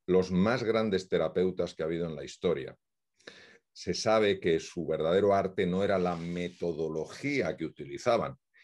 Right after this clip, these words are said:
era la forma en la que usaban el lenguaje para conectar con las personas. Y en este caso, el uso de la metáfora ha sido, de la historia, ha sido siempre de extraordinario valor,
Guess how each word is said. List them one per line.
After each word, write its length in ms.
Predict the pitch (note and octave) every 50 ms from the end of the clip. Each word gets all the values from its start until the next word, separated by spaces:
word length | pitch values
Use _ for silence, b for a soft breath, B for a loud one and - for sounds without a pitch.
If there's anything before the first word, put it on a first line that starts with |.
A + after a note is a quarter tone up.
| B B B B
era 460 | B G#2+ G#2+ G#2+ A#2 A2+ A2 G#2+ - -
la 260 | F#2 F2 F2+ F2 E2+
forma 600 | - - - - - - B2 C3 C3 B2 A#2 A2+
en 80 | G#2 F#2+
la 180 | F2+ F2 -
que 240 | - - F2 E2 - -
usaban 680 | F#2+ F2+ F2 - - - - - - A2 G#2 G2 G2 _
el 300 | - G2+ F#2+ F#2 - - -
lenguaje 1000 | F2+ F2 F2 F2 F2 E2+ E2 E2+ E2+ F#2 - G2 F#2+ - - G2 F2 E2 C#2 - _
para 380 | - G2+ G2+ G2 G2 F#2+ - - _ _
conectar 720 | - C3+ A#2+ A2 G2 E2+ D2 - _ - - D#2 D2+ D2
con 160 | - C#2 C#2+ C#2
las 160 | C2 B1+ -
personas. 560 | - C2 C2 - - D2+ - - - - - B B B B B B B B B B B -
Y 120 | F#2+ F#2+
en 80 | F#2+ G#2
este 320 | A#2 A2 - - A#2+ F#2+
caso, 520 | - B2 A#2 A2 - A#2+ G#2+ G#2+ - - _ _ _ -
el 160 | F2+ F2 F2+
uso 300 | G2+ G#2+ G#2 - A2+ F#2+
de 120 | E2 E2
la 160 | D#2+ D#2+ D#2
metáfora 920 | D#2 D#2+ E2 E2 E2+ F2 E2+ A2+ G#2+ - - - F#2 F2+ E2 E2 E2+ - _ _ _ _ _ _ _ _ _ -
ha 80 | F#2+ F2+
sido, 360 | - - F#2+ F2+ F2 E2 C2+
de 120 | C#2+ D#2+
la 100 | C#2+ D2
historia, 600 | D2 - - - - - G#2+ G#2 F#2+ F2 E2 D#2+ D#2+
ha 40 |
sido 240 | D#2 - G2+ F#2+ F#2+
siempre 380 | F#2 - F#2+ F#2 F2+ F2+ F#2 F2
de 80 | D#2+
extraordinario 760 | D#2 - - D2+ C#2+ D2 D2+ D2+ D#2+ F2 F2+ F2+ F2+ D#2+ D#2 C#2
valor, 480 | C2 C#2+ D#2 E2 F#2 F#2+ F#2 - -